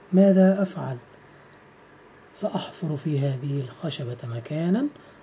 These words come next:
وأضع فيه الألف دينار. اللهم إنك تعلم أنني استلفت مالا من رجل فرضي بك شاهدا وضامنا، وانتظرت مركبا فلم يأت.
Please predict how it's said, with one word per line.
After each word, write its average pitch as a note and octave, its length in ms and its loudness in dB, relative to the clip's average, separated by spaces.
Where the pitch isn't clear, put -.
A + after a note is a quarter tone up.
وأضع C3+ 520 -4
فيه C3 340 -10
الألف D#3 460 -10
دينار. D#3 680 0
اللهم F3 240 6
إنك E3 200 -2
تعلم D3+ 480 -2
أنني D3 420 -6
استلفت - 580 -10
مالا C#3 340 -6
من B2+ 360 -8
رجل D3+ 340 -4
فرضي D3+ 480 -4
بك D#3 220 -8
شاهدا D3+ 680 -2
وضامنا، C#3+ 680 -6
وانتظرت D#3 600 -4
مركبا C#3 560 -6
فلم C3 380 -8
يأت. D#3 160 -4